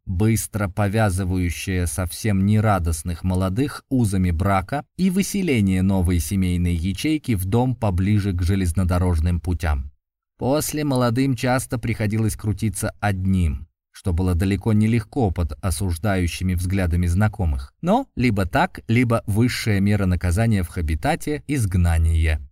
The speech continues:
За подрастающее поколение жители зеленых поселений всегда были спокойны. Мало кто из юных японок мечтал оказаться на краю селения, навсегда связанной с человеком, который за десять месяцев не нашел в себе мужества прийти к ее родителям с повинной.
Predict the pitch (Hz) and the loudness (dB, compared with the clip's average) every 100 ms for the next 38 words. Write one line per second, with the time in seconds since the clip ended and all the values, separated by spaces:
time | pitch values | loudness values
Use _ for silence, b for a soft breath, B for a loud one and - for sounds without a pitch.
0 | - - 101 101 113 - 131 123 110 120 | -6 -2 0 2 0 0 0 0 2 0
1 | 110 110 117 123 117 107 101 117 113 104 | -2 -2 0 2 4 2 2 0 0 0
2 | 107 117 113 - 107 110 113 117 107 - | 2 2 2 0 -4 -2 0 2 2 0
3 | 107 98 113 101 92 85 - 85 87 78 | -2 0 2 2 2 0 -2 -4 0 0
4 | 71 76 - - 131 170 143 110 - 113 | -2 -6 -12 -6 0 2 2 0 0 2
5 | 101 95 123 117 107 110 - 127 123 104 | 2 0 0 0 0 -2 -2 0 0 0
6 | 104 98 - 113 - 101 107 101 113 - | 0 -2 0 -2 -2 -2 -2 0 0 0
7 | 101 98 101 101 113 107 - 101 113 110 | -2 -2 -2 0 2 0 -2 0 2 2
8 | 101 95 90 - 90 107 101 98 107 101 | 2 0 -2 -6 -4 -2 -2 0 0 0
9 | 98 92 - 101 90 87 127 - 90 - | 0 -2 -4 -4 0 0 0 0 -2 0
10 | 104 113 107 104 113 143 - - 135 131 | -2 2 2 4 2 2 -2 -2 -2 -2
11 | 131 120 123 123 120 147 123 - 107 110 | -4 -4 -2 -2 -2 -2 -2 0 2 2
12 | 113 101 90 104 95 110 113 - 107 87 | 4 2 0 -4 -2 0 0 0 -2 0
13 | 101 98 92 98 98 90 90 87 82 - | 0 2 2 2 2 0 0 0 -2 -2
14 | 113 98 87 78 76 69 - | -2 2 2 2 0 -4 -10